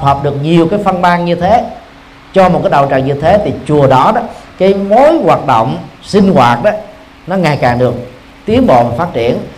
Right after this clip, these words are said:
và cái quan hệ giữa thầy trụ trì lãnh đạo và cộng đồng quần chúng đó ngày càng được tốt đẹp hơn. Chúng tôi cũng, à, rất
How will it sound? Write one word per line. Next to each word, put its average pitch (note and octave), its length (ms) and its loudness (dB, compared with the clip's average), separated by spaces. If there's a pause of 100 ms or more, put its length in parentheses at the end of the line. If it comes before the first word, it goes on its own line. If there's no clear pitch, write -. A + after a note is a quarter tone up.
(220)
và C3 180 2
cái F#3 200 -2
quan G3+ 240 4
hệ D3 320 4 (160)
giữa F3+ 440 4
thầy C#3+ 520 0
trụ D#3+ 180 0
trì D3 80 2
lãnh D3 180 0
đạo C3 440 0 (160)
và C#3+ 280 2
cộng C#3+ 180 -4
đồng C3+ 240 -2
quần C3 160 -2
chúng G3 180 -2
đó B3 80 -2 (320)
ngày C3 220 -4
càng A#2 120 0
được A2+ 140 -4
tốt G3+ 140 -2
đẹp A2+ 180 -4
hơn. C3+ 120 -6 (640)
Chúng F3 100 4
tôi E3+ 160 6
cũng, F3+ 200 4
à, D#3 200 4
rất A3+ 220 2